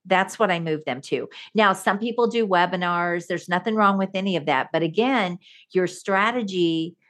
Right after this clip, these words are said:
what you move them to is going to be dependent on who your ideal clients are. So this is all part of the strategic side. But for me, it's a big, big, big piece. It's, it's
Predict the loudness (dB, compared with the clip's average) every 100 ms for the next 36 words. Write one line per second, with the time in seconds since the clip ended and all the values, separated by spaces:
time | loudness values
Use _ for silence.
0 | _ -2 2 2 2 0 2 0 0 -6
1 | -6 -2 0 -2 -4 -6 -4 -4 -4 0
2 | 0 -2 -6 -6 -4 -4 -4 -4 -4 -4
3 | -2 0 0 -2 -4 -4 -6 -6 -4 -6
4 | -8 -4 -4 -6 -10 -2 0 0 -2 -2
5 | 0 0 -2 -2 -2 -6 -10 -10 -16 -10
6 | -12 -12 -18 -10 -6 -6 -8 -14 -20 -8
7 | -2 -2 0 0 2 2 0 -2 -2 -4
8 | -2 -4 0 -2 -2 -2 -4 -4 -12 -12
9 | _ -14 -14 -10 -6 -6 -8 -20 -14 -8
10 | -8 -8 -20